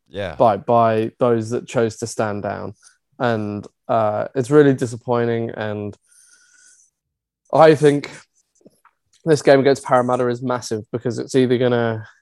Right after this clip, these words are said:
Speaker 2: galvanise the squad and say, "We, we've moved past this, we get a good win, we're still in finals contention, we can still beat the top sides, let's push on, do what we can for the last four weeks and see if we can crack the top eight." Or if we
Speaker 1: Yeah.
Speaker 2: lose,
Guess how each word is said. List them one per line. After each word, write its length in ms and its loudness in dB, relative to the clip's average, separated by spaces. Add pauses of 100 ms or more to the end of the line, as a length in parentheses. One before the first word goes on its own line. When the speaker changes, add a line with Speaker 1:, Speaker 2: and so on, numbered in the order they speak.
(260)
Speaker 2:
galvanise 640 2
the 60 -8
squad 360 0
and 120 0
say, 240 2
"We, 300 0
we've 160 0
moved 220 4
past 320 2
this, 180 -6
we 80 -10
get 140 2
a 60 0
good 180 0
win, 440 0 (560)
we're 120 -2
still 240 4
in 100 4
finals 500 0
contention, 720 -6
we 80 -2
can 160 -6
still 220 -2
beat 260 -2
the 60 -6
top 260 -4
sides, 640 -2 (300)
let's 140 0
push 280 -2
on, 360 0 (500)
do 160 8
what 100 4
we 120 0
can 260 0
for 80 -10
the 80 0
last 300 0
four 220 0
weeks 520 -4
and 240 -2 (260)
see 180 4
if 160 2
we 120 2
can 180 -6
crack 320 -2
the 80 -4
top 240 -8
eight." 300 0 (640)
Or 200 8
if 100 2
we 140 8
Speaker 1:
Yeah. 60 6
Speaker 2:
lose, 640 2